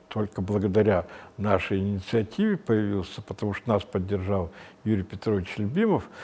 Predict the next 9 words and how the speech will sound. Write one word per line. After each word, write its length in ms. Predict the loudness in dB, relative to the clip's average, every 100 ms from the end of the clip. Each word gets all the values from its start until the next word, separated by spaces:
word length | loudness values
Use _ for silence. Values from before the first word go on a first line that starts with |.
| -16 0
но 120 | 6
вообще-то 360 | 6 8 8 8
мы 120 | 6
подавали 500 | 4 8 10 10 8
заявку, 760 | 6 4 8 6 4 -2 -4 -4 -12 -20 -20 _
э, 480 | -8 -4 -2 -2 -4 -6 -2
в 40 | 2
юнеско, 640 | 6 6 6 6 6 6 -6 -20 -20 -20 -20 -20 -20 -20 -20 -20 -16 -6
э, 340 | -4 -2 -4